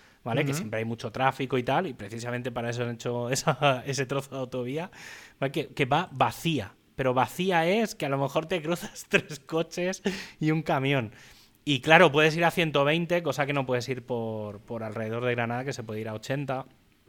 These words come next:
Speaker 2: Ujú.
Speaker 1: Tardé media hora de reloj desde mi casa hasta la puerta del
Speaker 2: Ah,
Speaker 1: aeropuerto.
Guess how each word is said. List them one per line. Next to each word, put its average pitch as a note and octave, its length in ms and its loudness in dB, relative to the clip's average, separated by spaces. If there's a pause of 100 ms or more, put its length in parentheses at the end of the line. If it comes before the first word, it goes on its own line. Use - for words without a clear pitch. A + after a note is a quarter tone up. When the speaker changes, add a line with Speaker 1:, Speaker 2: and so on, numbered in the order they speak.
(100)
Speaker 2:
Ujú. C#3 280 -2 (220)
Speaker 1:
Tardé D3 500 6 (600)
media F3 720 6
hora G#3+ 360 6 (160)
de D3 220 4
reloj C#3+ 640 4 (180)
desde C3+ 560 0
mi B2+ 160 0
casa A3 580 0
hasta C3+ 440 -4
la B2 120 -2
puerta C3 280 -4
del B2 100 -2
Speaker 2:
Ah, B2 60 2
Speaker 1:
aeropuerto. B2 100 4